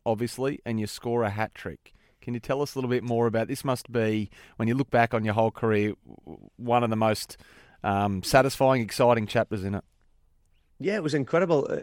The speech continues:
Speaker 2: and speaking of Harry Kewell, I literally went into a housing estate after signing. And, you know, I've come from quite a, you know, my mum and dad always used to get me the latest football boots and things, but I was never in this,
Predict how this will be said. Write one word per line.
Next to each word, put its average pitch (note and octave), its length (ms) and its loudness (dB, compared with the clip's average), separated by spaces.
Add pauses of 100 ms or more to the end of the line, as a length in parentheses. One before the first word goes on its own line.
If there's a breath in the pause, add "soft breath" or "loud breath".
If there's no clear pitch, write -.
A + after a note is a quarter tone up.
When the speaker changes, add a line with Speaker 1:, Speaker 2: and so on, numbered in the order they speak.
(120)
Speaker 2:
and C3+ 320 -2
speaking - 340 -4
of C3 60 -6
Harry B2+ 240 0
Kewell, D#3 280 0
I D#3+ 100 4
literally E3 280 0
went C3 220 0
into B2+ 160 -6
a G#2+ 60 -2
housing C3 320 -2
estate A2+ 340 -2
after A2+ 200 -8
signing. A2 560 -4
And, A#2 360 0
you C3+ 80 -2
know, A2 80 2
I've A2 120 -4
come C3+ 200 -2
from A2+ 180 -4
quite - 340 0
a, A2+ 100 0
you - 720 -8
know, A#2 60 2
my A#2+ 80 2
mum A#2+ 160 2
and A2 80 0
dad A2+ 180 4
always A2+ 240 2
used A#2 140 -6
to A2+ 40 -4
get G#2 160 -4
me A2+ 140 -2
the A2 80 2
latest A2 320 0
football A2+ 360 0
boots G#2 260 -4
and - 40 -8
things, A2+ 160 -2
but - 140 -6
I - 20 -6
was C#3+ 80 -2
never D#3 180 -2
in A2+ 80 -4
this, - 220 -6